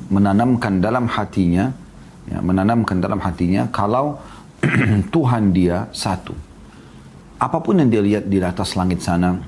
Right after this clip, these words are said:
yang terjangkau oleh matanya seperti misalnya awan, hujan yang turun, burung yang berterbangan, pergantian siang malam,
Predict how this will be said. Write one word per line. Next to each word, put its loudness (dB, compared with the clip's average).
yang 2
terjangkau 0
oleh 2
matanya 0
seperti -4
misalnya 0
awan, 0
hujan 2
yang 2
turun, 2
burung 4
yang 2
berterbangan, 2
pergantian 0
siang -2
malam, 2